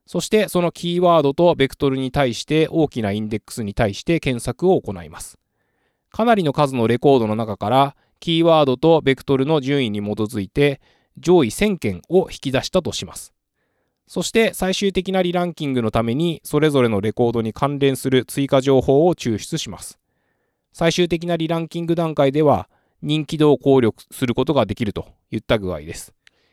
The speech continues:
以前に検索された後、何人がこの商品をクリックしたのか、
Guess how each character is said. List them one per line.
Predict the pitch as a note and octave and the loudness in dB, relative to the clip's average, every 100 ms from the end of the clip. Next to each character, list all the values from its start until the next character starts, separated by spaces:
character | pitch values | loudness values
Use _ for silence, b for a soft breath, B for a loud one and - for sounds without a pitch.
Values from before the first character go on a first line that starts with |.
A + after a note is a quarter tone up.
| _ - | _ -10
以 | D#3+ | -2
前 | D3+ | 0
に | A#2+ G#2+ | 0 -4
検 | - A#2 | -4 -4
索 | A2+ A#2 | -4 -6
さ | - A#2+ | -4 -4
れ | |
た | A2+ A#2 | -2 -2
後、 | A#2 F#2+ - | -2 -4 -8
何 | B2+ E3 F3+ | -8 -6 -4
人 | E3+ E3+ | -6 -2
が | E3+ | -2
こ | - D#3 | 0 -2
の | |
商 | D3 E3 | 0 0
品 | D#3 D#3 E3 | 0 -2 -4
を | E3+ | -2
ク | C#3 | -2
リ | B2+ | -6
ッ | - | -8
ク | B2+ | -8
し | |
た | A2 | -6
の | F#2+ | -6
か、 | G2 | -8